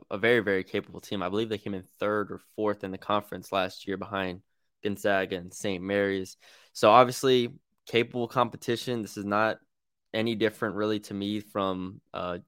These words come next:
Jalen Cook coming from Tulane, very similar competition levels to the A A C and the West Coast Conference. Um, I think he's six-foot-one. You know, they already have Jalen Cook there. I could,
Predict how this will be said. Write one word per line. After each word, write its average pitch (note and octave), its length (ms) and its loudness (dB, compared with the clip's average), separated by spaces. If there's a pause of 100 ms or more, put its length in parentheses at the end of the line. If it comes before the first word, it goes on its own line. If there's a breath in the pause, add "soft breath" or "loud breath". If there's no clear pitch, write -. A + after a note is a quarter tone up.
(120)
Jalen G#2 260 2
Cook G#2+ 200 -4
coming G#2 220 -4
from G2+ 160 -4
Tulane, G2 460 -4
very F#2+ 180 -2
similar G2 540 -4
competition G#2 600 -6
levels G#2 360 2
to G2 60 -10
the F#2 100 -8
A G2+ 260 0
A - 20 -4
C G2+ 320 -6
and G2+ 100 -8
the A2 60 -12
West G2+ 260 -10
Coast G#2 180 -6
Conference. G#2 540 -8 (560 soft breath)
Um, F#2+ 600 2 (500)
I A2+ 120 8
think C#3+ 440 -2 (340)
he's A#2+ 140 -14
six-foot-one. B2 1040 0
You A#2 100 -8
know, A2 100 0
they A2+ 100 2
already B2 160 2
have A#2+ 180 0
Jalen A2+ 300 -2
Cook - 240 -6
there. A2 200 2
I G#2 140 2
could, G#2+ 220 -10